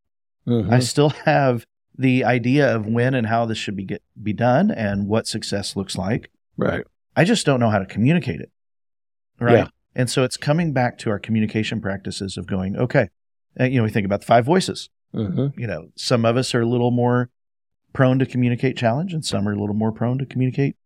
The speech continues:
Speaker 2: that protected, right? The
Speaker 1: Right.
Speaker 2: support. So how do we, how do we learn to communicate well across the whole spectrum of that?
Speaker 1: Right.
Speaker 2: Right. You know, 'cause it feels uncomfortable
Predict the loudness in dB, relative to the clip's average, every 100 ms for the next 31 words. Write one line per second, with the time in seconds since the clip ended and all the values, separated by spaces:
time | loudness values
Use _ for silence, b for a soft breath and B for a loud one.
0 | _ _ -2 0 0 -2 -2 -2 -4 -6
1 | -8 -4 0 0 -2 0 4 4 2 -2
2 | _ _ _ -4 -2 0 0 0 0 0
3 | 0 -4 _ _ _ _ _ -10 0 2
4 | 4 4 2 2 2 0 -2 -6 -4 -2
5 | 0 0 0 -2 -4 -4 -8 -20 _ _
6 | _ _ _ _ _ _ _ _ -6 0
7 | 2 4 4 4 0 -4 -10 -8 -6 0
8 | 0 0 -4 -4 -2 -4 -4 -8 -6 -8
9 | -8 -12 -14 -18 _ _ _ _ 0 4
10 | 4 2 2 0 -2 _ _ -6 0 0
11 | 0 -2 -4 -2 -6 -2 2 4 4 0
12 | 0 -2 -4 -4 -4 -4 -6